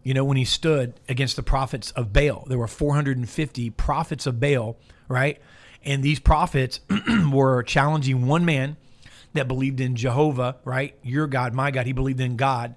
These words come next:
Jehovah, Jehovah Jireh, Jehovah Shalom, Jehovah Nisi, right? Jeho-, Jehovah, God, El Shaddai.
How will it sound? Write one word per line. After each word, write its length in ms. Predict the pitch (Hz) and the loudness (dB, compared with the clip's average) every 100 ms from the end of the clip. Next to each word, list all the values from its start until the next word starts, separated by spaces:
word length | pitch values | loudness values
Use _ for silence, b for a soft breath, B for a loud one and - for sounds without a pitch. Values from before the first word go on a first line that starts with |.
| - | -10
Jehovah, 340 | 127 123 131 120 110 - | -4 -4 -4 -8 -10 -8
Jehovah 500 | 117 151 139 123 - b b b b b | -2 0 0 -2 -8 b b b b b
Jireh, 420 | 131 147 139 120 | 2 2 2 0
Jehovah 360 | 120 120 143 131 | -2 0 0 0
Shalom, 400 | 135 135 135 120 | -2 -2 -2 -2
Jehovah 340 | 127 147 135 | 0 2 0
Nisi, 260 | 135 131 120 | -2 -4 -4
right? 200 | 139 120 | -4 -2
Jeho-, 280 | 135 160 | 0 0
Jehovah, 340 | 127 151 208 104 | 2 4 4 4
God, 420 | 143 139 101 - b b | 4 4 0 -14 b b
El 180 | 143 143 | 0 2
Shaddai. 520 | 139 147 139 117 104 | 2 2 0 -2 -8